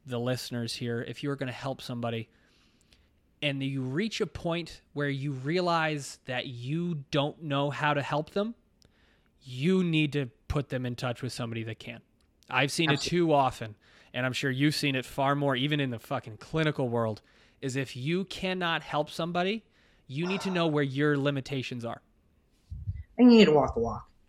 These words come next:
Speaker 1: Mm-hmm.
Speaker 2: I'm really tired of coaches who wanna be P Ts. I'm tired of P Ts who think they're coaches.
Speaker 1: Yes.
Speaker 2: But have not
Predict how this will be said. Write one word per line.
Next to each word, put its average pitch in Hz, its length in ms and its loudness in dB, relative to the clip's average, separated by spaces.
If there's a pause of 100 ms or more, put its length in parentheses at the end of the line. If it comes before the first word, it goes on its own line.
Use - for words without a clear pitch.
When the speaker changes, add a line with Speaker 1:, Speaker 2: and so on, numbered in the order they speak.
(260)
Speaker 1:
Mm-hmm. 143 260 -10
Speaker 2:
I'm 196 140 10
really 190 240 10 (180)
tired 175 240 10
of 165 80 2
coaches 175 520 2
who - 120 0
wanna 160 180 2
be 151 120 0
P 143 160 0
Ts. 151 460 0
I'm 156 120 -2
tired 160 220 4
of 147 80 0
P 156 120 0
Ts 143 220 0
who 139 100 2
think 123 140 0
they're 113 80 -4
coaches. - 500 -8
Speaker 1:
Yes. 113 300 -8
Speaker 2:
But 185 100 12
have 156 120 8
not 160 220 -6